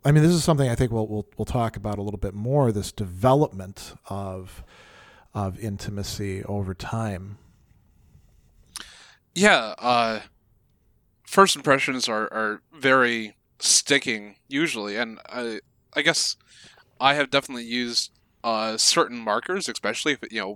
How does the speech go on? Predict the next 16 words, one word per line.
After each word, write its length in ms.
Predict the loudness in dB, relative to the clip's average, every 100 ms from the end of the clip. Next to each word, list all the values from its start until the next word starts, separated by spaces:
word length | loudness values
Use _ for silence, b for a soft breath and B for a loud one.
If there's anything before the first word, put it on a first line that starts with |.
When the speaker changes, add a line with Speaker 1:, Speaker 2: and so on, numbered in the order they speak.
| -2
Speaker 2:
going 300 | 2 2 2
out 240 | 0 0 -4
to 480 | -6 -6 -6 -8 -10 _ _ _ _ _ _ _ -18 -18 -20 _
dinner 440 | 0 2 0 -4 -10 _ _ _
and 320 | -2 -2 -2 -4
trying 400 | 0 0 0 -6
to 580 | -6 -4 -4 -6 -2
Speaker 1:
Oh, 380 | 2 4 2 -4 -14 _ -8
yeah. 300 | -2 0 0
Speaker 2:
uh, 60 |
see 300 | 2 2 4
how 340 | 2 4 6 6
they 280 | 4 2 2
actually 500 | -2 -2 -4 -6 -4
interact 640 | -4 -2 2 2 2 -4
with 320 | -8 -8 -14